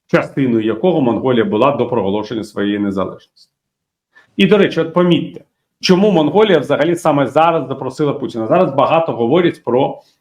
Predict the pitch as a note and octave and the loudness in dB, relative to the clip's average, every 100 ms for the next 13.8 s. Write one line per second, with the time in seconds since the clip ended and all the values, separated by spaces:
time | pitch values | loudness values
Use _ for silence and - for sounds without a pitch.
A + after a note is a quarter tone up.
0 | _ _ _ - E3+ E3 D#3 D3 D#3 C#3+ | _ _ _ 0 2 0 -4 0 2 2
1 | - C#3 C#3 C#3 - A2 G2 - _ _ | 2 2 2 2 -4 -8 -10 -14 _ _
2 | _ _ _ _ _ _ - D#3 D3 D#3+ | _ _ _ _ _ _ -4 -2 2 2
3 | E3 D3+ C3+ - C#3 - D3+ D3+ B2 D3 | 2 2 2 2 -2 -2 -2 -2 0 0
4 | D3 D3+ B2+ G#2 - A2+ A2 E3 F3+ C#3 | 0 0 0 -4 -8 -8 -2 0 2 0
5 | G2+ G#2+ C#3 - B2 A#2+ B2 B2 A#2+ - | -2 -4 -4 -2 -2 0 -2 -4 -8 -10
6 | _ _ - B2+ A2+ B2+ A2+ A#2 A2+ A#2 | _ _ -4 -2 2 2 2 -2 -2 -2
7 | A2+ A#2 A2+ A2+ - - - _ _ _ | -2 -4 -6 -12 -16 -20 -20 _ _ _
8 | _ _ _ _ _ _ - C#3 F3+ G#3+ | _ _ _ _ _ _ -2 0 2 4
9 | B3 A3+ A3 G3+ G#3 F#3+ G3 F#3+ G3+ E3 | 2 2 0 2 2 0 -4 -4 -4 -4
10 | B2+ - _ _ _ - D3 E3 E3+ D#3+ | -4 -8 _ _ _ -2 2 4 4 4
11 | G#3+ F#3 C#3+ F#3+ D#3+ C#3 C#3+ F3+ A3+ F3 | 4 4 2 0 0 2 0 0 -2 -2
12 | - C#3 - F3+ D#3 C#3+ D#3 - F#3 D3 | -2 -4 0 2 2 2 -2 -2 -2 -2
13 | - C#3 A#2+ A2 A#2 D#3 A3 | -6 -8 -4 -2 0 0 0